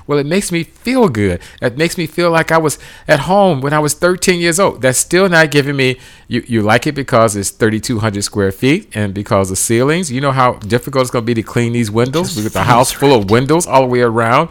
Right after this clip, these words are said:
Speaker 1: and the grass has gotta be turned over completely because this grass is shot, and they're going like, "I like it." And you're going back and forth, back and forth, and they feel you are attacking them and their logic and reason for why they like it. And they can't
Speaker 2: Mm-hmm.
Speaker 1: like it. They just can't like it.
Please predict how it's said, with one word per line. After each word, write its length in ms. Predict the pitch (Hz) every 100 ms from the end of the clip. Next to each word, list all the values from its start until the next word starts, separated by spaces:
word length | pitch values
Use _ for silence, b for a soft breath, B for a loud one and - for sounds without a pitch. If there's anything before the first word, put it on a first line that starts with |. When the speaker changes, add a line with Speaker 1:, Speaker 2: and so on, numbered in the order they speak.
| B B B 110
Speaker 1:
and 160 | 117
the 60 | 98
grass 340 | 107 117 156
has 100 | 151
gotta 200 | 131 123
be 100 | 107
turned 380 | 101 127 127 127
over 180 | 123 127
completely 420 | 107 110 127 151
because 300 | 135 117 98
this 160 | 147 -
grass 320 | 117 135 135
is 80 | 98
shot, 280 | 131 135
and 100 | 117
they're 80 | 131
going 180 | 139 127
like, 220 | 123 95 b b _
"I 100 | 110
like 420 | 101 101 104 123 -
it." 160 | 80 - b b
And 120 | 107
you're 80 | 123 143
going 180 | 110 98
back 300 | 87 123 151 _ -
and 140 | 139
forth, 400 | - 110 98 - - - _
back 400 | 113 139 - -
and 160 | 127 -
forth, 360 | 104 95 98 b b b b
and 260 | 104 98 95
they 140 | 120
feel 320 | 139 131 127 120
you 200 | 110 110
are 40 |
attacking 540 | 95 - 131 127 117
them 300 | 101 101 101
and 100 | 98
their 120 | 95 92
logic 480 | 101 127 120 117 95
and 100 | 95
reason 360 | 123 135 107 101
for 140 | -
why 160 | 101 113
they 160 | 113 107
like 300 | 107 131 120
it. 60 |
And 80 | 90
they 100 | 120
can't 240 | 117 156 113
Speaker 2:
Mm-hmm. 120 | 107
Speaker 1:
like 280 | 143 196 247
it. 120 | 247 _
They 100 | -
just 240 | 165 175 -
can't 220 | 170 117
like 260 | 120 202 320
it. 140 | 339